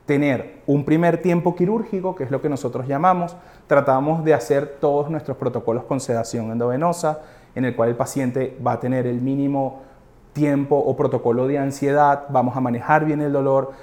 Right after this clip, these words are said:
vamos a manejar algo que es muy importante, que, que está muy en moda ahora, que es la recuperación de nuestros pacientes, ¿sí? Porque me vas a quitar una lesión, me vas a quitar dientes, me vas a poner implantes, me vas a reconstruir,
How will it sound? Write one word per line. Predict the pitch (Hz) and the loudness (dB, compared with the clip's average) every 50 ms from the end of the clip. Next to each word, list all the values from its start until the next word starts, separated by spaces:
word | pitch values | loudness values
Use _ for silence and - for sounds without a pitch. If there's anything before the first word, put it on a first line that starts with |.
| - - - | -20 -2 2
vamos | 135 139 147 147 156 | 4 4 4 4 2
a | 160 | 0
manejar | 147 127 127 120 139 143 143 | 0 0 0 2 2 4 4
algo | 151 147 156 156 | 4 4 2 2
que | 156 151 | 0 -2
es | 127 | -4
muy | 143 160 165 165 | -2 0 2 2
importante, | 170 160 139 143 127 127 127 143 143 139 139 135 151 147 151 - - - - - - - _ _ | 2 0 0 0 -2 0 2 2 2 2 2 0 0 -2 -2 -4 -8 -18 -20 -20 -20 -20 _ _
que, | - 131 123 - - | -2 -2 -2 -2 -4
que | - - 117 113 | -4 -2 -2 -2
está | 117 117 - - 120 117 123 131 131 127 | -2 -2 -2 0 4 4 6 6 4 4
muy | - - 147 147 147 147 151 | 0 0 0 2 2 4 4
en | 147 143 147 | 2 2 2
moda | 151 147 143 143 | 4 4 6 6
ahora, | 135 135 147 151 147 | 6 6 6 4 2
que | 151 143 | 0 0
es | 123 | 0
la | 147 143 | 0 0
recuperación | 143 156 160 156 - 139 131 - 120 113 - - - - 185 208 202 | 2 4 2 2 2 0 0 2 2 2 0 -2 -2 0 0 0 0
de | 165 135 | 0 -2
nuestros | 117 117 113 - 113 - | -2 -2 -4 -6 -10 -8
pacientes, | - - - - - 123 110 - - - - - - - - - - - - | -8 -10 -8 -6 -8 -8 -8 -10 -12 -16 -20 -20 -20 -20 -20 -20 -20 -20 -20
¿sí? | - - 147 175 | -6 -2 0 0
Porque | 175 151 123 - - 123 | 0 0 -2 -2 0 0
me | 123 127 127 | 2 4 4
vas | 127 131 143 165 | 4 2 2 0
a | 160 | -4
quitar | - 180 - 160 156 | -4 -4 -2 0 0
una | 160 170 180 175 | 0 0 0 0
lesión, | 151 131 - - - 160 165 170 165 170 175 170 170 - - - - - - - | 0 0 0 2 4 6 6 6 6 4 0 -2 -6 -10 -16 -20 -20 -18 -6 -2
me | 131 127 | 0 4
vas | 127 131 135 135 | 4 4 4 4
a | 139 135 | 2 -2
quitar | - 147 - 139 135 135 | -2 2 4 4 4 4
dientes, | 143 156 160 170 165 165 160 151 160 156 151 151 151 - - - - - - - | 2 2 2 2 0 0 0 0 0 0 0 -2 -4 -8 -18 -20 -20 -20 -6 -2
me | 143 139 | 2 4
vas | 135 139 139 139 | 6 6 6 6
a | 135 131 | 4 4
poner | - 147 139 135 143 | 4 2 2 2 2
implantes, | 156 147 131 147 151 156 160 170 170 170 156 160 156 156 156 - - - - - | 0 0 0 0 0 2 2 2 2 0 0 -2 -2 -2 -4 -6 -12 -20 -8 -2
me | 160 180 165 | 2 4 6
vas | 151 143 139 143 | 6 6 6 4
a | 160 | 2
reconstruir, | 156 160 156 147 147 139 135 127 - - 127 123 127 135 147 165 175 175 165 160 - - | 2 2 2 2 0 0 -2 -2 -4 -4 -2 0 0 2 2 2 2 2 2 0 -4 -10